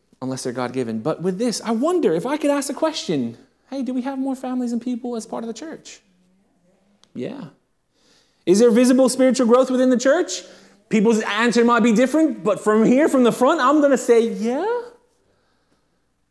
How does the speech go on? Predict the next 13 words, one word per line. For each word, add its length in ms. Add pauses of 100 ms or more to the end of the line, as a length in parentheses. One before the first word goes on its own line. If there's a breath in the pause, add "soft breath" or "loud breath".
(160)
Is 140
there 120
a 40
readiness 420
to 80
respond 400
to 80
God's 340
call? 460 (480 soft breath)
I'm 200
gonna 200
say, 240
yeah. 240